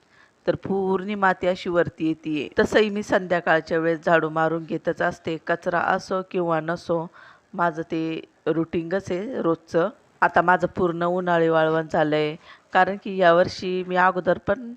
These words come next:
सांगितलं होतं की यावर्षी मला जास्त उन्हाळी वाळवण बनवायची आवश्यकता नाहीये, कारण की मागच्या वर्षीचंच पडलेलं आहे सगळं.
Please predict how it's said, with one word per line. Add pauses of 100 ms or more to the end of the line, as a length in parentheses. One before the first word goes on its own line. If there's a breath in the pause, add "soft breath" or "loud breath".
सांगितलं
होतं (100)
की
यावर्षी
मला
जास्त
उन्हाळी
वाळवण
बनवायची
आवश्यकता
नाहीये, (420 loud breath)
कारण
की
मागच्या
वर्षीचंच
पडलेलं
आहे
सगळं.